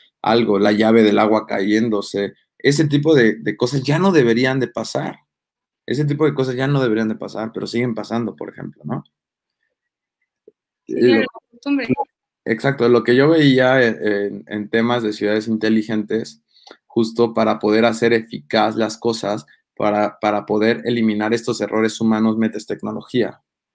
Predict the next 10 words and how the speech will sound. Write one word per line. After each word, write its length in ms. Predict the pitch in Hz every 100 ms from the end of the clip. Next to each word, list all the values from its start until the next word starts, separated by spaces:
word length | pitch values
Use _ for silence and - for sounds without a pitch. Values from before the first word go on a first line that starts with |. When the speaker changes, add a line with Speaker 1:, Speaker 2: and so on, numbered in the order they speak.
| _
Speaker 1:
¿no? 280 | 107 113 147 _ _ _ _ _ _ _ _ _ _ _ _ _ _ _ _ _ _ _ _ _ _
Un 260 | 131 147 190
amigo, 600 | 175 135 131 113 113 170 _ _ _ _
bueno, 340 | - 107 107 104
un 180 | 127
colega, 560 | 117 131 123 104 101 - _ _ _ _ _ _
me 120 | 127
mencionó 640 | 123 123 120 127 120 123 127
un 120 | 123
día 400 | 139 131 95